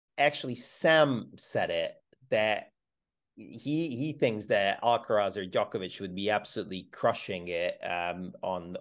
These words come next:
on a, um, a paddle court, as well as, as my, my squash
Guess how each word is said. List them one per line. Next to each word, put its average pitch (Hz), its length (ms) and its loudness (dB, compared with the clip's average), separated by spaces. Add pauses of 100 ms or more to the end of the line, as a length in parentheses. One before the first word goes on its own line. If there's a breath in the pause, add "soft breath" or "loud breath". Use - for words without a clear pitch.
on 92 300 -2
a, - 280 -14
um, 87 460 -8
a 87 80 -6
paddle 101 300 0
court, 87 320 -4
as 104 160 -6
well 143 260 8
as, 107 220 2 (320 soft breath)
as 107 180 -4
my, 107 400 2
my 107 160 0
squash - 600 2